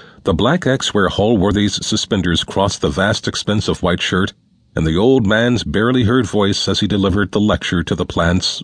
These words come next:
rather than his students. Many of the boys had disliked Holworthy and found his subject dry and boring, but Dorn was the exception.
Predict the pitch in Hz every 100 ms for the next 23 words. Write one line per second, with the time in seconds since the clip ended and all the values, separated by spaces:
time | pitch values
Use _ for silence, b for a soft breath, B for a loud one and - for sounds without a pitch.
0 | - 170 143 85 87 78 - - 107 -
1 | 50 - - _ _ _ _ _ _ _
2 | _ _ - 131 208 165 143 95 92 101
3 | 123 98 117 131 151 151 90 69 64 65
4 | 50 - B B B - 123 185 196 -
5 | - - 120 131 - - - 95 104 110
6 | 110 87 67 58 57 - b b b b
7 | 101 76 139 143 101 117 104 - 104 -
8 | 143 - 78 53